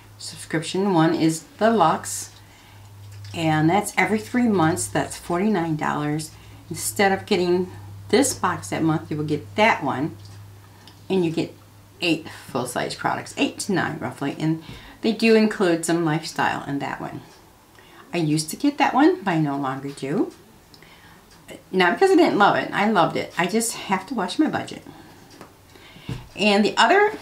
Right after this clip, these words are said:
subscription they have is called the Premium. And you get six full-size products for thirty-five dollars a month.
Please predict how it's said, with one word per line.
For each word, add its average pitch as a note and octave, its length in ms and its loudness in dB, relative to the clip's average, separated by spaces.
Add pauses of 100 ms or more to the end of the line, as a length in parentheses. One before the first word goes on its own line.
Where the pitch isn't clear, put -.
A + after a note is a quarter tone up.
subscription D#3 760 -4
they C#3+ 120 0
have D3+ 380 -2
is D#3 180 0
called - 200 0
the G3+ 80 -2
Premium. B3 760 4 (840)
And F3+ 240 4
you F3 140 2
get F3 260 0
six - 280 -4
full-size C#3+ 540 -2
products B2 400 -4
for A2+ 320 -4 (500)
thirty-five B3 460 2
dollars C3 300 0
a A#2+ 40 -4
month. - 300 -8